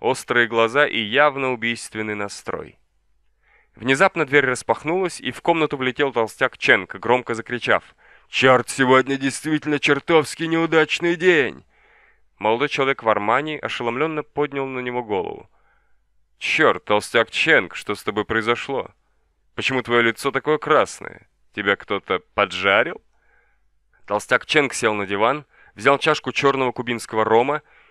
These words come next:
и выпил глоток, прежде чем сказать с раздражением: "Брат Хао, меня побили внизу!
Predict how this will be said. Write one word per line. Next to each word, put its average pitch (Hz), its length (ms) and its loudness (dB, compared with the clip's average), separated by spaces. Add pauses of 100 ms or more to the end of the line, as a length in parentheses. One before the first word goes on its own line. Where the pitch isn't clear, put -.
(120)
и 117 120 -4
выпил 156 300 -2
глоток, 139 440 2
прежде 107 260 -2
чем 113 180 -8
сказать 120 380 0
с - 60 -8
раздражением: 104 800 0
"Брат 107 360 2
Хао, 110 480 4
меня 110 240 0
побили 120 400 2
внизу! 113 600 -4